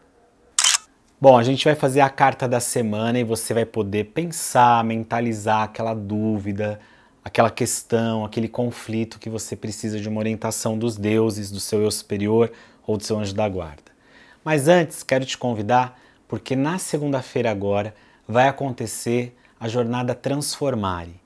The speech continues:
É um programa de autoconhecimento, uma jornada, eh, de alguns dias,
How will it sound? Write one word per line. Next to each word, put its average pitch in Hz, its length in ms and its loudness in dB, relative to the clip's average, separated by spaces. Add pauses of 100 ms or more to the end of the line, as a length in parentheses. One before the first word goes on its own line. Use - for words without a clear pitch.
(420)
É 110 80 -2
um 113 120 0
programa 147 540 4
de 110 100 -2
autoconhecimento, 104 1080 -4 (340)
uma 110 200 0
jornada, 123 760 0 (520)
eh, 107 400 2
de 110 160 2
alguns 139 480 2
dias, 123 640 -4